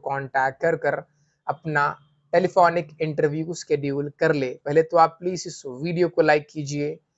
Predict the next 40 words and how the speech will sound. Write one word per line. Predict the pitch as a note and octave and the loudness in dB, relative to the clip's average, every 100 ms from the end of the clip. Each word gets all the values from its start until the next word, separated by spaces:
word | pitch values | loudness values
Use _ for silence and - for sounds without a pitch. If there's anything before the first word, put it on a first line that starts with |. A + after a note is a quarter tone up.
| _ _ _ A#2+ | _ _ _ -12
वीडियो | C3+ G3 G3+ G#3 | -4 0 6 4
पूरा | - E3+ E3 | 6 6 6
जरूर | C#3+ D3 D3 | 6 0 0
देखें, | D3 D#3+ D#3 E3 | 2 2 2 2
एलिजिबिलिटी | C#3+ C#3 C#3+ C#3+ C#3+ C#3+ | 2 0 0 -2 -2 -6
समझिए | D#3+ E3 D3+ D#3 D#3 | -8 -8 -6 -2 -2
and | C3+ C3+ | -2 -6
वीडियो | D#3 D#3+ | -6 -4
स्टार्ट | D#3 D#3 D3+ | 0 2 2
करने | D#3 D#3 | 0 -4
से | D3 C#3 | -8 -6
पहले | C3 B2+ B2+ - _ _ _ _ C#3+ | -4 -2 -4 -8 _ _ _ _ 6
अगर | E3 | 10
आप | F3 E3 | 10 8
मेरे | F3 | 0
चैनल | E3+ F3 F3+ F3+ | 6 6 6 4
पर | F3 D#3 | 2 4
नए | D#3+ | 0
हैं | E3 | 0
तो | D#3 | -2
प्लीज | D3 E3 | -6 -8
सब्सक्राइब | - C#3 - - D3+ D#3+ - | -6 -8 -4 4 6 6 0
कीजिए | D#3+ D3+ | -4 0
और | D#3+ D#3+ | 0 0
साइड | - D3 D3+ | 0 0 2
वाले | D3 C#3 | 2 2
बेल | C3 | 2
आइकन | C3 B2+ C3 | 2 0 -4
को | C3 | -8
जरूर | B2+ B2+ D3 | -8 -6 -8
से | - | -8
प्रेस | C3+ C#3+ C#3+ - | -8 -4 -4 -6
कीजिए | D3 C#3 C#3+ D3 - _ _ _ - | -12 -6 -6 -6 -12 _ _ _ 4
ताकि | D#3+ F3 | 4 8
आप | F3+ F3 - | 8 6 4
कोई | F#3+ | 2
अपडेट | D3+ B2+ C3+ C3+ C#3+ | 2 2 0 0 -4
मिस | D3 - | -6 -4
ना | C3+ | -6
करें। | B2 A#2+ A#2+ | -4 -6 -8